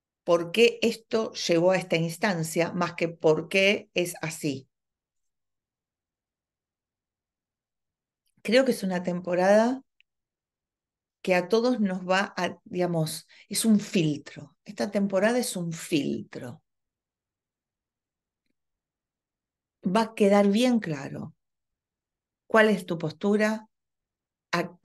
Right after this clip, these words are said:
si estás actuando desde el miedo o desde la convicción. Esa es la postura. ¿Miedo o convicción? Y la convicción tiene que guardar lógica, tiene que ser coherente, pues si no, no la podés sostener.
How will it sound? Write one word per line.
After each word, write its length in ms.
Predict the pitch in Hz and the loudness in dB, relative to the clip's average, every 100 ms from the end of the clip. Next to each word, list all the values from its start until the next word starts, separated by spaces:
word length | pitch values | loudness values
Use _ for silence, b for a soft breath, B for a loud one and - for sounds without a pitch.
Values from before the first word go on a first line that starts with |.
| - | -20
si 200 | - - | -6 -4
estás 260 | 175 240 214 | -2 -2 -2
actuando 520 | 185 160 143 147 156 | -4 -4 -6 -6 -4
desde 320 | 156 349 349 | 0 0 2
el 100 | 320 | -2
miedo 500 | 302 339 370 440 466 _ _ _ _ _ _ _ _ _ _ _ _ _ | -2 -6 -8 -10 -14 _ _ _ _ _ _ _ _ _ _ _ _ _
o 100 | 190 | -2
desde 200 | 180 180 | 0 -2
la 140 | 160 | -2
convicción. 760 | 160 156 151 - 147 131 127 123 _ _ _ _ _ _ _ _ _ _ _ _ _ _ _ _ _ _ | -2 -4 -4 -4 -6 -6 -8 -12 _ _ _ _ _ _ _ _ _ _ _ _ _ _ _ _ _ _
Esa 220 | 285 285 | 0 2
es 60 | 240 | 0
la 100 | 196 | -2
postura. 540 | 170 - - - - _ _ _ _ _ _ _ _ _ _ _ | -4 -6 -10 -12 -18 _ _ _ _ _ _ _ _ _ _ _
¿Miedo 440 | - 240 392 392 403 | 2 2 2 0 -6
o 100 | 190 | -8
convicción? 760 | 170 160 156 - 151 135 139 - _ _ _ B B B | -4 -4 -6 -8 -8 -8 -10 -14 _ _ _ B B B
Y 120 | - | 2
la 140 | 208 202 | 2 4
convicción 580 | 214 220 220 359 415 - | 4 4 4 2 0 0
tiene 280 | 240 220 208 | 0 0 0
que 100 | 175 | 2
guardar 340 | 160 165 170 | 2 2 0
lógica, 380 | 277 381 220 - | 0 -2 -4 -4
tiene 140 | 196 | -4
que 120 | 175 | -4
ser 140 | 180 170 | -4 0
coherente, 600 | 160 214 269 202 160 160 | 2 4 2 0 -4 -6
pues 140 | - 160 | -10 -4
si 60 | |
no, 120 | 180 | 0
no 100 | 226 | 2
la 120 | 202 185 | 2 4
podés 180 | 165 | 2
sostener. 520 | 170 165 151 180 170 | 0 -6 -4 -2 -4